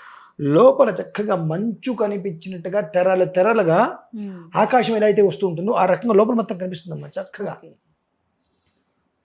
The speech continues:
Speaker 1: ఆ ఒక్క స్ఫటికాన్ని ఇంట్లో ఉంచుకొని దాని మీద అంత భస్మం వేసేసి అట్టి పెడితే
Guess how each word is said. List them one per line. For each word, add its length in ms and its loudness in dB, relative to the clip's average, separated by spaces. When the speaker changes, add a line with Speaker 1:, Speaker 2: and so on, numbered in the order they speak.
Speaker 1:
ఆ 160 6
ఒక్క 260 0
స్ఫటికాన్ని 680 -2
ఇంట్లో 300 2
ఉంచుకొని 580 -6
దాని 380 -6
మీద 120 -8
అంత 200 -8
భస్మం 600 -8
వేసేసి 360 -8
అట్టి 180 -10
పెడితే 520 -6